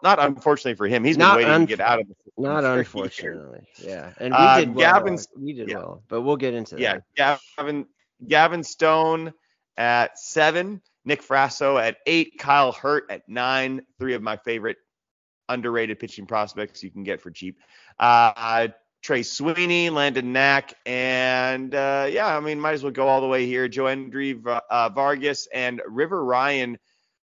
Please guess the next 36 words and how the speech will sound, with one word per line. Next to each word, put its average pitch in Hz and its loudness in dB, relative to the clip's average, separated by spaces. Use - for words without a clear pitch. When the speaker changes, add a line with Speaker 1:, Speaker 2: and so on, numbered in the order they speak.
Speaker 1:
uh, 76 -14
close 143 -6
out 135 -4
tier 143 -6
three. 117 -6
So, 165 4
uh, 107 -6
first 220 2
of 160 -10
all, 165 2
anything 185 -2
that, 151 -2
uh, 135 -2
stands 147 -4
out 143 2
to 139 -8
you 135 -2
as 113 -4
something 127 -10
that 110 -6
you 123 -4
may 135 0
have, 123 0
uh, 110 -2
disagree 139 -8
with, 170 2
or 143 -2
is 147 -2
this 156 -8
list - -6
pr-, 135 -8
look 139 -4
pretty 117 -6
good 98 -6
for 80 -14
you? 80 -16